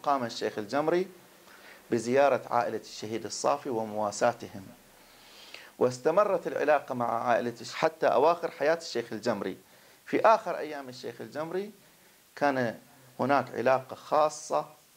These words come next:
بعائلة الشهيد الصافي، وخصوصًا أن الشهيد حسين الصافي قد رزق بابن،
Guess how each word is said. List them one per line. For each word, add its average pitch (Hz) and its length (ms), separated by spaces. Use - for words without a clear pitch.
بعائلة 104 540
الشهيد 107 400
الصافي، 123 600
وخصوصًا 117 1000
أن 107 320
الشهيد 123 580
حسين 123 280
الصافي 147 540
قد 113 280
رزق 135 440
بابن، 156 500